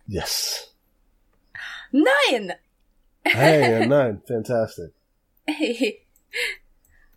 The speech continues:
Speaker 1: Uh, so, defy danger, dexterity, uh, by acting fast.
Speaker 2: Mm-hmm.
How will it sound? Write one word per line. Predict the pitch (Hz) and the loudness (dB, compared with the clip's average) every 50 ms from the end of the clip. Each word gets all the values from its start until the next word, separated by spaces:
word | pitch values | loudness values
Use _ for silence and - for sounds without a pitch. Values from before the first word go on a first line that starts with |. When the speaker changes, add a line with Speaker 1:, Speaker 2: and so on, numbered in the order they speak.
| - - - - - - _ _ - - - - _ _ _ - | -20 -18 -18 -18 -20 -20 _ _ -18 -18 -18 -20 _ _ _ -14
Speaker 1:
Uh, | - 87 87 90 87 85 - | -12 -12 -12 -12 -14 -14 -18
so, | - - - 104 95 90 - - | -18 -12 -8 -8 -8 -8 -10 -12
defy | 117 104 - 139 139 139 | -12 -4 0 0 0 0
danger, | 131 131 123 123 117 117 123 127 | 0 -2 -4 -4 -4 -4 -6 -6
dexterity, | 127 - - 110 - - - - 113 98 95 90 98 113 123 _ _ _ _ _ _ | -6 -4 -6 -6 -6 -8 -6 -4 -2 -2 -2 -2 -6 -10 -14 _ _ _ _ _ _
uh, | - 87 87 87 87 87 87 87 87 87 85 87 87 90 _ _ _ _ | -14 -12 -10 -8 -8 -8 -8 -8 -8 -8 -10 -10 -12 -14 _ _ _ _
by | 92 87 85 82 82 82 82 80 82 85 85 _ _ _ _ - | -8 -8 -6 -6 -6 -8 -8 -8 -10 -10 -12 _ _ _ _ -10
acting | 87 85 - - 98 95 | -10 -10 -8 -10 -12 -8
fast. | - - 95 82 87 104 - - - _ _ _ _ _ _ _ _ _ - - - | -6 -4 -4 -4 -6 -10 -14 -18 -20 _ _ _ _ _ _ _ _ _ -20 -20 -14
Speaker 2:
Mm-hmm. | - 214 208 208 226 240 233 247 | -10 -8 -8 -8 -8 -8 -10 -12